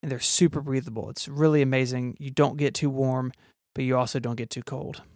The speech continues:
You can find out more and shop online at ministry of supply dot com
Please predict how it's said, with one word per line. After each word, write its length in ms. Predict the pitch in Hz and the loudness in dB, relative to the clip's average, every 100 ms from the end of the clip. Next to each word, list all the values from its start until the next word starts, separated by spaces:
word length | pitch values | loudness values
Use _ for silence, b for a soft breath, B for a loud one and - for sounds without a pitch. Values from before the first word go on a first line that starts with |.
| _ _ _ - | _ _ _ 0
You 40 | |
can 120 | 180 165 | 2 4
find 260 | 175 190 | 4 6
out 140 | 202 - | 4 4
more 240 | 156 160 | 2 2
and 160 | - - | 2 0
shop 320 | 147 139 - | 2 2 0
online 560 | 143 127 120 127 131 - | -2 -2 -4 -4 -4 -6
at 140 | 147 | -6
ministry 580 | 143 143 151 - 170 156 | -2 0 0 0 0 0
of 100 | 143 | -2
supply 420 | - - 131 131 | -4 -4 -2 -2
dot 220 | 135 120 | -2 -6
com 380 | - 143 135 135 | -6 -6 -4 -6